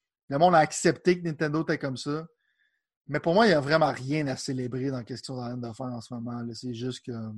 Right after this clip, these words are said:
c'est un cash grab qui va fonctionner, malheureusement, parce que le monde veut jouer à ces jeux-là, puis c'est des très bons jeux.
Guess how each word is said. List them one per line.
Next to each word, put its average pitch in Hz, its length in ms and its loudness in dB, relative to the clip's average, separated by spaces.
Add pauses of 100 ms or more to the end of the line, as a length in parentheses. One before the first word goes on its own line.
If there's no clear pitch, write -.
(1160)
c'est - 120 -8
un 139 60 -4
cash 143 300 0
grab 147 280 6
qui - 100 -16
va 131 120 -2
fonctionner, 135 520 -6
malheureusement, 127 420 -4
parce 135 120 -10
que 143 80 -10
le 127 40 -6
monde 139 180 -6
veut 131 100 -2
jouer 143 120 0
à 143 40 0
ces 147 100 -8
jeux-là, 135 160 0
puis - 100 -8
c'est 127 60 -12
des 127 120 -4
très 139 220 -4
bons 127 220 -2
jeux. 139 260 -4